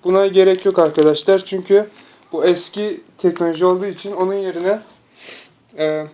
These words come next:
bir, e, H D M I kablosu almanızı öneririm. Çünkü hem görüntü kalitesini daha iyi verecek ve, e, Kinect oyunlarını desteklemesi için bu kablo gerekli. Şimdi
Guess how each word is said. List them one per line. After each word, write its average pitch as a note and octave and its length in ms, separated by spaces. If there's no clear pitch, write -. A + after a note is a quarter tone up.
bir, G3 240
e, D#3+ 340
H E3 180
D F#3+ 100
M F#3+ 120
I F#3 40
kablosu F3+ 400
almanızı D#3 380
öneririm. D#3 300
Çünkü G3 320
hem G3 200
görüntü F#3+ 300
kalitesini F3 520
daha F3+ 160
iyi D#3+ 100
verecek D#3 400
ve, G3+ 180
e, D3 160
Kinect F#3 340
oyunlarını F#3 340
desteklemesi F3+ 720
için G3 380
bu F3+ 300
kablo D#3+ 340
gerekli. C3+ 460
Şimdi D#3 520